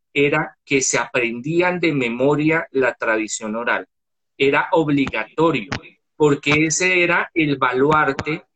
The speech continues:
que los iba a mantener unidos. Cuando ellos tienen que salir en las diásporas y son sacados de Jerusalén,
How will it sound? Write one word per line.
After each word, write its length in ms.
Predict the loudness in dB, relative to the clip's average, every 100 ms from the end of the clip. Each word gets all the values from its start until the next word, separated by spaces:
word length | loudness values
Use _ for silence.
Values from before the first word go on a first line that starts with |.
| _
que 120 | -4
los 220 | -2 -4
iba 180 | -6 -4
a 40 |
mantener 560 | -2 -2 -4 -8 -6 -4
unidos. 640 | -2 2 0 0 -8 -12 _ _ _ _ _
Cuando 640 | -2 -2 -2 -2 0 -2
ellos 340 | -2 -2 -4 -2
tienen 260 | -2 -2 -2
que 160 | -4
salir 400 | -2 -2 -2 0
en 140 | 2 0
las 160 | 0
diásporas 640 | 0 0 0 -2 -2 -2 -8
y 60 |
son 200 | -12 -8
sacados 580 | -4 -4 -2 0 2 0
de 140 | -2 -4
Jerusalén, 720 | -8 -6 -4 -4 -4 -4